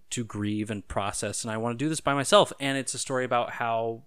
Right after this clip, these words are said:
the dynamics between this relationship between, uh, uh, the, the actors are Brittany S. Hall and Will Bull, and how Will Bull's character,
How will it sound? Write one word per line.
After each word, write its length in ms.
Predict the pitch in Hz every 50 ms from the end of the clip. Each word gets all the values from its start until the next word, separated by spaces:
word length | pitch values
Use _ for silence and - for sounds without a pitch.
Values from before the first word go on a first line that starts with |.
| - -
the 100 | 131 117
dynamics 600 | 117 123 - 123 117 117 135 151 151 127 - -
between 300 | 113 - - 127 117 113
this 280 | 110 110 - - - - -
relationship 800 | 120 110 135 156 196 233 - - - 113 - - 107 110 - -
between, 580 | 113 - - - 113 110 110 107 107 113 - - 117
uh, 40 |
uh, 480 | 117 110 110 104 - 113 113 107 107 104 123 - - - - - -
the, 200 | 139 131 131 127
the 320 | 120 135 131 127 110 - - - -
actors 420 | - 139 139 135 - 143 131 117 123
are 80 | 120
Brittany 320 | 107 104 147 139 143 135 127
S. 120 | 120 -
Hall 340 | - - 123 117 117 113 113
and 260 | - 117 110 107 104
Will 180 | 110 120 117 107
Bull, 540 | 98 - 151 165 143 110 104 101 104 - -
and 280 | 117 110 110 110 107
how 180 | 101 120 123 123
Will 220 | 117 123 127 123
Bull's 260 | 113 127 127 131 -
character, 640 | - - 156 165 170 165 - - 117 107 104 110 -